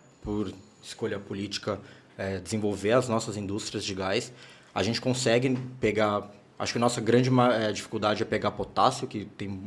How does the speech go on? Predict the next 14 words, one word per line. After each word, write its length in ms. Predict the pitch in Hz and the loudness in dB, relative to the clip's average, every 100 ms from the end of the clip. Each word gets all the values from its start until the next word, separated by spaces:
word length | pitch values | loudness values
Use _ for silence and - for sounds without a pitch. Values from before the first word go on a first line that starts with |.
| 98 | -8
grande 200 | 104 104 | -8 -2
parte 220 | 104 104 | 0 0
da 60 | 104 | -2
Amazônia, 480 | 107 107 117 156 - - - | -2 0 -2 -2 -6 -16 -12
mas 140 | 113 110 | -8 -6
no 60 | |
Sudeste 440 | 107 110 107 110 110 | -6 -2 2 2 0
a 40 | |
gente 100 | 107 | -4
até 160 | 113 120 | 0 0
consegue 480 | 123 - 110 113 | 0 -2 0 0
com 460 | 110 - 107 101 101 98 - - - | -2 -6 -8 -8 -12 -16 -20 -20 -16
boa 220 | 101 107 | -2 0
vontade. 580 | 101 98 95 92 107 113 | 0 -2 -2 0 0 -4